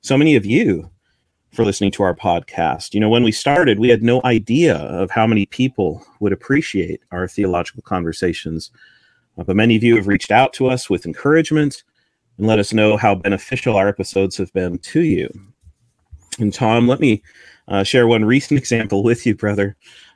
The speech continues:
Uh, I was at a, a gathering with a man who, uh, came up to me and has just really appreciated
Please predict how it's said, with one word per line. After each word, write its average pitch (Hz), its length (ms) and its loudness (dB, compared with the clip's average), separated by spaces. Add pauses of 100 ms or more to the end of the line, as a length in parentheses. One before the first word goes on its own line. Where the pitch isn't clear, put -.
(120)
Uh, 98 40 -8
I 95 440 2
was 110 360 0
at 110 160 2
a, 98 240 4 (240)
a 98 160 0
gathering 110 580 0 (960)
with 104 320 0
a 101 40 2
man 104 320 2
who, 101 280 0 (520)
uh, 101 80 -4
came 120 280 0
up 147 160 2
to 117 140 -2
me 101 460 0
and 98 320 -4
has 98 400 -4
just - 240 -20
really 120 420 4
appreciated 101 920 0